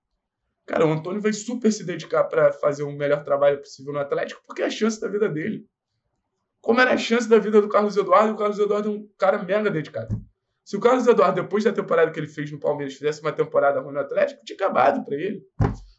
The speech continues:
O Canezinho, outro cara que eu adoro. Era o ca-, era a chance dele mostrar o futebol dele aqui no país que ele joga. Tinha feito a carreira toda fora.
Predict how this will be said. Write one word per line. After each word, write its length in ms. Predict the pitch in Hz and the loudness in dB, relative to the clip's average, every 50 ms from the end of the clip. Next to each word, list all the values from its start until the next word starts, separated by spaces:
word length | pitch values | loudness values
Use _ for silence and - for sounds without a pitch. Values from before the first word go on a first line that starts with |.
| _ - | _ -10
O 80 | 156 | -4
Canezinho, 640 | - 220 220 226 240 240 208 185 156 196 226 214 190 | 0 2 2 4 4 4 2 0 0 0 0 0 0
outro 160 | 170 - - | -2 -6 0
cara 180 | - 196 196 196 | 2 2 2 4
que 80 | 196 214 | 2 0
eu 60 | 214 | 0
adoro. 500 | 208 165 160 185 202 208 190 131 117 - _ _ _ _ _ _ _ _ _ _ _ _ _ _ _ _ _ _ _ - - - _ _ _ _ - | 0 0 0 0 2 2 0 0 -4 -10 _ _ _ _ _ _ _ _ _ _ _ _ _ _ _ _ _ _ _ -20 -20 -20 _ _ _ _ -4
Era 160 | - 190 208 | -2 0 0
o 80 | 190 | 0
ca-, 180 | - - - - - | -2 -4 -2 2 4
era 160 | 196 220 226 | 4 4 4
a 40 | 220 | 4
chance 360 | 214 - - 233 233 - 190 | 2 0 -2 -2 -2 0 2
dele 160 | 226 240 240 | 4 4 4
mostrar 360 | 233 233 226 214 - - 226 | 4 2 0 0 -2 -2 -2
o 60 | 220 214 | -2 -2
futebol 420 | - 220 - 190 190 208 208 202 | -4 -8 -10 -4 -2 0 0 0
dele 460 | - 185 196 208 208 202 - - - _ _ _ | 2 2 2 2 2 0 -2 -4 -14 _ _ _
aqui 260 | - 160 165 - 214 214 - | -6 -6 -6 -4 -6 -6 -4
no 160 | 208 202 - | 0 0 2
país 280 | - 202 180 185 185 - | 2 2 2 0 -2 -6
que 80 | - 202 | -8 -8
ele 100 | 202 196 | -8 -6
joga. 420 | 156 160 170 196 202 - 139 - _ _ _ | 0 2 4 4 4 2 -2 -12 _ _ _
Tinha 140 | - 143 - | -10 -10 -8
feito 200 | - 180 185 190 | -8 -8 -8 -6
a 40 | |
carreira 360 | 185 - 185 185 185 196 202 190 | -4 -2 -2 -2 0 0 -2 -2
toda 300 | - - 185 196 220 208 | -4 -2 0 0 0 0
fora. 420 | - - 160 190 202 170 143 - | 0 2 4 4 4 4 0 -8